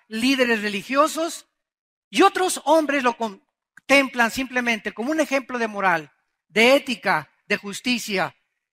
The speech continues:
y lo ponen junto a todos los hombres famosos, Maha-, Mahatma Gandhi, Buda, el Dalai Lama, etcétera, etcétera, como uno más de todos los iluminados. ¿Por qué hace eso la gente? ¿Y por qué tienen el concepto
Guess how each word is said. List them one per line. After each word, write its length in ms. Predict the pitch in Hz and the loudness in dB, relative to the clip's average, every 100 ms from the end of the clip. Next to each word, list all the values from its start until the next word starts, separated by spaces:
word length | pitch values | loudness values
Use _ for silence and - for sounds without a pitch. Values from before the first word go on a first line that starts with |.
| _ - | _ -2
y 100 | 226 | 0
lo 80 | |
ponen 320 | 254 330 359 330 | 2 2 2 2
junto 280 | 349 320 | -2 0
a 60 | 285 | 0
todos 260 | 285 302 294 | 0 0 0
los 220 | 277 - | -2 -2
hombres 440 | 254 269 247 240 | -2 -2 -4 -6
famosos, 640 | - 196 233 262 262 254 - | -6 -4 -2 -2 -4 -6 -6
Maha-, 300 | 233 180 190 | -6 -2 -4
Mahatma 440 | 208 170 220 214 | -6 -2 -2 -2
Gandhi, 460 | 190 240 233 247 233 _ _ _ | 0 0 0 -6 -8 _ _ _
Buda, 520 | 240 277 247 233 226 | -2 2 2 2 2
el 80 | 202 | 0
Dalai 300 | 185 196 196 | 2 2 4
Lama, 360 | 247 247 226 | 4 4 2
etcétera, 380 | 202 247 240 220 | 0 -4 -4 -4
etcétera, 440 | 214 247 247 240 - _ | -2 -2 0 0 -2 _
como 360 | - 254 240 240 | 2 4 4 4
uno 340 | 349 415 427 349 | 8 8 6 6
más 460 | 294 294 - - | 6 4 0 -6
de 100 | 214 | -6
todos 560 | 214 247 247 240 240 - _ - | -2 2 2 2 -2 -6 _ -6
los 400 | 208 226 - - | 0 0 0 -12
iluminados. 960 | 220 208 208 202 196 175 170 156 - _ _ _ _ _ _ | -10 -8 -8 -2 0 0 -2 -8 -16 _ _ _ _ _ _
¿Por 180 | 190 202 | -8 -4
qué 160 | 214 | 2
hace 320 | 220 226 233 233 | 4 4 4 2
eso 220 | 220 220 | 0 -2
la 140 | 196 | -2
gente? 560 | 170 247 233 226 226 - _ _ | 0 -2 0 -2 -2 -6 _ _
¿Y 120 | 214 | -10
por 220 | - 202 180 | -8 -8 0
qué 440 | 233 247 - _ _ _ _ _ | 2 2 0 _ _ _ _ _
tienen 400 | 247 277 302 262 - | 0 2 2 -2 -6
el 180 | 214 - | -8 -6
concepto 760 | 214 202 - 370 - 285 214 | -8 -6 -4 -4 -2 0 0